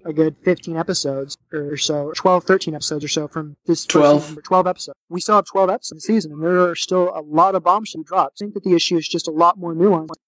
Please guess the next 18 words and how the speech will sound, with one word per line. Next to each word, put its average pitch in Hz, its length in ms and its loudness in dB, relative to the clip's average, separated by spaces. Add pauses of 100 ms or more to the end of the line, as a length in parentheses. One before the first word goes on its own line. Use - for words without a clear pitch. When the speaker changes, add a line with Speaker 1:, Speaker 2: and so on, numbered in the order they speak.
(120)
Speaker 1:
Um, 175 240 -4 (120)
and 190 100 4
I 185 80 4
think 202 240 0
that 196 140 2
there's 180 180 6
a 175 40 0
question 170 420 0
of 160 80 -14
factions 180 480 2
that 165 100 -14
need 160 120 -6
to 151 60 -8
be 151 100 0
brought 147 180 0
in 151 60 -20
question, 147 300 -12
too. 151 260 -2